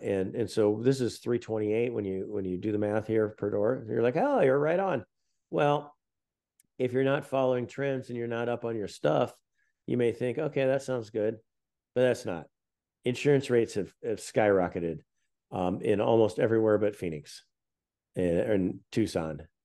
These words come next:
Arizona. Uh, in Florida, they're going nuts because all the hurricanes. Uh, Texas is kind of the same thing. You got a lot of hurricanes on the coast,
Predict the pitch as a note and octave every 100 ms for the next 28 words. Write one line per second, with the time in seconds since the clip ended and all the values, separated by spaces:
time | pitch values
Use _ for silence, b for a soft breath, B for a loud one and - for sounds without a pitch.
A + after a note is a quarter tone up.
0 | _ _ - G2 F2+ G#2+ F2+ E2+ - -
1 | F2 E2+ - _ - A#2 F2+ - B2 A#2+
2 | A2 G2+ A2 G2 G#2+ A2+ G#2+ - G2 G2
3 | F#2+ G2 F#2 A2+ A2 A2 G2+ F#2+ - _
4 | _ _ - G2+ E2+ - _ - A2+ G#2
5 | A2 - - - - A2+ A2+ G#2+ G#2+ A2
6 | G2 C3 A2 E2 F2+ G2+ G2 F#2 G2+ G#2
7 | G#2+ G2+ F2 - A#2 A2 G2